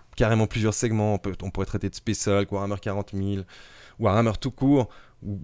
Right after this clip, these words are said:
carrément pour, pour les plus hardcore d'entre vous, les, les, les jeux spécialistes. Ou est-ce qu'on pourrait faire l'inverse, parler des adaptations de jeux vidéo en jeux de plateau ?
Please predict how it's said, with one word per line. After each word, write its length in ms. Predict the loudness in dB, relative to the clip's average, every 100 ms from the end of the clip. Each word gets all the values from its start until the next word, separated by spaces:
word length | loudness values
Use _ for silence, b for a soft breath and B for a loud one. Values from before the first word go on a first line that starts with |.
| -2
carrément 440 | 0 4 4 2
pour, 220 | 0 -4 -2
pour 100 | 0
les 80 |
plus 160 | 0 2
hardcore 300 | 0 0 2
d'entre 260 | 2 0 0
vous, 200 | 2 2
les, 180 | 2
les, 180 | 2 -2
les 180 | -2 -2
jeux 140 | 0 -2
spécialistes. 720 | -2 -2 0 2 0 -2 -6 -8 B B B B B B B -2
Ou 280 | 4 4 4 0
est-ce 160 | -2 0
qu'on 100 | -2
pourrait 200 | 2 2
faire 180 | 2 2
l'inverse, 440 | 2 2 0 -2
parler 280 | -2 -2 0
des 240 | -2 -4
adaptations 560 | -4 -4 -4 -6 -4 -2
de 100 | -2
jeux 220 | 0 0
vidéo 460 | 0 0 0 2 0
en 80 |
jeux 140 | -2 -4
de 40 |
plateau ? 460 | -2 -4 0 -2